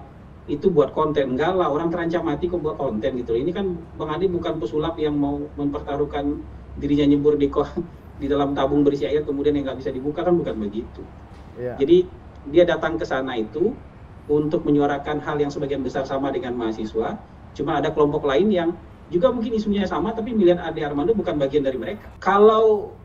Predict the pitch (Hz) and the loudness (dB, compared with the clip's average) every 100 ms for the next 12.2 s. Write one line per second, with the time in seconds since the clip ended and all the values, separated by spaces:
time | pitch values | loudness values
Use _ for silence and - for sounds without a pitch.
0 | - 175 190 202 185 196 - 208 202 175 | -14 -4 0 0 2 0 0 -2 -2 -2
1 | 185 185 180 175 180 180 170 170 175 170 | 0 2 2 0 -2 0 2 2 2 2
2 | 185 165 160 180 - 127 - 139 143 147 | 0 -2 -4 -4 -4 -4 -4 -4 -2 -2
3 | 143 147 143 139 139 156 185 202 202 202 | -4 -6 -4 -4 -4 -2 -2 0 -2 -4
4 | - 214 180 107 135 208 202 180 175 170 | -4 -2 -2 -4 -6 -2 -2 0 0 2
5 | 165 165 175 175 185 180 165 147 143 135 | 2 0 0 -2 -2 -4 -2 -2 -4 -6
6 | - - - - 127 135 - - - 185 | -12 -16 -20 -20 -14 -14 -14 -18 -6 -4
7 | 202 185 185 180 180 180 170 220 196 233 | 0 2 4 4 4 4 2 0 0 2
8 | 220 - - - 165 165 165 160 143 170 | 2 0 -12 -6 -2 -2 0 0 -2 -2
9 | 175 170 - - - - - 175 226 220 | -2 -4 -10 -20 -20 -20 0 2 2 2
10 | 180 175 165 185 170 170 156 160 - 170 | 2 0 0 2 4 4 2 -4 -4 -6
11 | 151 156 151 151 147 143 135 131 - 185 | -2 0 0 -2 -2 -2 -4 -8 -4 -4
12 | 147 | -4